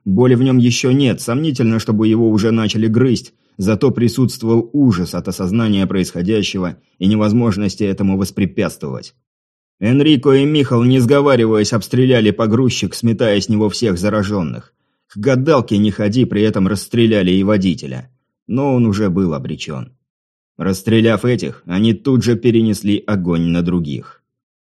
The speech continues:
Всё это заняло не больше нескольких секунд, да и Дмитрий не мог постоянно пялиться в окно, как и вести огонь через головы товарищей.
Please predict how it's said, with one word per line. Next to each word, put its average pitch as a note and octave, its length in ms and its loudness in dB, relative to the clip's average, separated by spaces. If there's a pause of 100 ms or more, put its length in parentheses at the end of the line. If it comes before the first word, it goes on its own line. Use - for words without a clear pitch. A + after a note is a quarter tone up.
(1000)
Всё D#3 240 0
это D3 200 2
заняло C3+ 400 2
не B2+ 180 4
больше B2 380 0
нескольких G#2+ 600 0
секунд, E2+ 560 -6
да A#2 140 2
и C3 80 6
Дмитрий C3+ 420 0
не A#2 100 2
мог B2+ 220 0
постоянно G#2+ 560 0
пялиться G2+ 480 0
в G2+ 60 -2
окно, G#2 420 -2
как F#2+ 180 -4
и G2+ 40 2
вести G#2 300 0
огонь G2+ 300 2
через G2+ 240 -2
головы F#2 380 0
товарищей. G2 720 -4